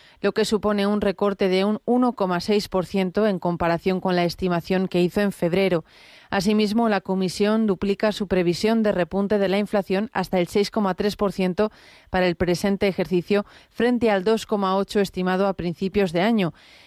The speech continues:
Estas son las primeras previsiones económicas del Ejecutivo Comunitario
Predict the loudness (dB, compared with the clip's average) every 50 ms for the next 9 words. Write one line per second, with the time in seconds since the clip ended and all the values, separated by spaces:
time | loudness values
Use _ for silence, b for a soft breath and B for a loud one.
0 | B B -4 -2 0 0 -2 0 0 0 0 2 0 0 0 -2 -4 -4 -2 -2
1 | 0 2 2 0 0 -2 -4 -4 0 0 0 0 0 0 0 0 0 0 -2 -2
2 | -2 -2 0 0 0 0 0 2 0 0 0 0 -2 -2 -2 -2 -2 -2 0 0
3 | 0 2 2 0 0 0 0 0 0 2 0 0 0 0 0 2 2 0 0